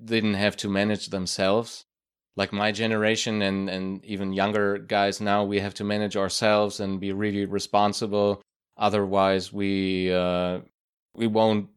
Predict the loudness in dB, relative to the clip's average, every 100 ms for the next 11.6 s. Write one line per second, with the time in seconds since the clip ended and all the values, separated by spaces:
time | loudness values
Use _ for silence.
0 | _ -6 -4 -2 -4 0 2 0 0 -2
1 | 0 -2 0 2 0 -8 _ _ _ 2
2 | 2 2 2 2 2 0 0 -2 -4 -4
3 | -2 -2 -2 -6 -2 2 2 2 -2 -6
4 | -4 -4 -2 0 0 -2 0 0 2 0
5 | -2 -6 -8 -4 0 0 0 -2 -6 -12
6 | _ _ _ -4 0 2 2 2 0 -4
7 | -12 _ -14 -6 -2 0 0 4 4 4
8 | 0 -2 2 2 2 -2 -6 -2 0 -2
9 | -4 _ _ _ -2 0 2 0 2 0
10 | 0 -2 -2 0 0 0 -2 -2 -4 -4
11 | -2 -4 -4 -4 -4 -4